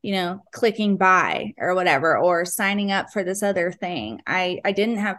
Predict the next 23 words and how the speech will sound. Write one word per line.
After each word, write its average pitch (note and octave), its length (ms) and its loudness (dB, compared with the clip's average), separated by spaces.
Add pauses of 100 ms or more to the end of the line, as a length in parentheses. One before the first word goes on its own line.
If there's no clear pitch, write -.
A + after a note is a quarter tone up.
peace. G3 240 -4
I F#3+ 100 -2
had F#3 200 -4
scarcity G3 840 -4 (300)
and G3 180 0
I F3+ 120 0
had F#3 400 -4 (160)
desperation F#3 1040 -2 (380)
and, F3+ 600 -4 (220)
um, F3 580 -6 (840)
yeah, G3 200 2
just, E3+ 140 -4
like, D#3 220 -4
hanging G#3 320 -2
on F#3+ 200 -2
by F#3 140 4
a F3 220 0
thread, E3 380 2
white F3+ 280 2
knuckling E3 460 -6
it. A#2+ 260 -6 (280)
And F3+ 560 -6 (420)
I, D3 340 -2